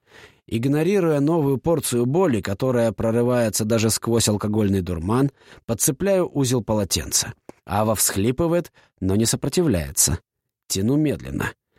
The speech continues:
Даю ей шанс отказаться. Я ведь не стану ее принуждать.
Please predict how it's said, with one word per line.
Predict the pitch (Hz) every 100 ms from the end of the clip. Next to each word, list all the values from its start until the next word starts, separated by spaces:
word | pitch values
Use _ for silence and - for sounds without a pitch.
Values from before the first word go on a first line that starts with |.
| _ -
Даю | 92 98 95 107
ей | 113
шанс | - 98 98 -
отказаться. | 101 - 98 - 90 - - - _ -
Я | 147 147
ведь | 135 120
не | 113
стану | - 131 143
ее | 98 85
принуждать. | 90 85 80 - - -